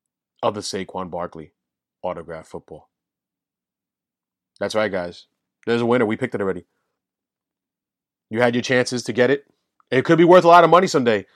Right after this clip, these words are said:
And this guy who's gonna get it could very well have something very valuable in his hands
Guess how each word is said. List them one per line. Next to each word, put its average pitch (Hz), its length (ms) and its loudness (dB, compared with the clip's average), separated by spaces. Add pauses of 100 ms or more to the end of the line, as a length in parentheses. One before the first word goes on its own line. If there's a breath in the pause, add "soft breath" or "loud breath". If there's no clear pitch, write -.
(280 loud breath)
And 131 140 0
this 160 120 2
guy 170 300 10
who's 143 120 2
gonna 143 140 2
get 131 180 2
it 104 180 -4 (880)
could 151 180 0
very 151 300 4
well 127 320 4
have 120 200 2
something 113 240 -10
very 131 200 2
valuable 107 460 -2 (300)
in 120 120 -6
his 110 120 -8
hands 107 360 -10